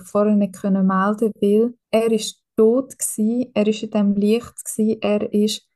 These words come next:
in seinem Zuhause, das hat sie auch so gesagt, er ist endlich Zuhause angekommen und er hat so eine tiefe Liebe und so eine Akzeptanz empfunden und sie hat ihn wieder zurückgeholt.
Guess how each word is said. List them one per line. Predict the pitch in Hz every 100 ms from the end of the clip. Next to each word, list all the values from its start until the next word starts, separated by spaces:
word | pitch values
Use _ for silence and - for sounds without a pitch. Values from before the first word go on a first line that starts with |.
| _ -
in |
seinem | 208 - 233 254 233
Zuhause, | 196 196 202 202 226
das | 226 -
hat | 208 -
sie | -
auch | 202
so | 208 220 220
gesagt, | 220 - 202 208 214 _ -
er | 226
ist | 233
endlich | 226 - 214 233 240 - -
Zuhause | 208 196 185 185
angekommen | 190 190 208 - 190
und | 185
er | 196
hat | 202 185
so | - 220 240
eine | 247 247 247 -
tiefe | 226 240 - -
Liebe | 214 214 240 240 220 220 -
und | 208 -
so | 220 220
eine | 226 220 220 _ _ -
Akzeptanz | 208 - - 208 185 - 208 220 247 - -
empfunden | 214 208 214 214 233 220 214 220 -
und | 208 208
sie | - 220 220
hat | 220
ihn | 214 202
wieder | 196 185 -
zurückgeholt. | - 202 208 - 185 185 185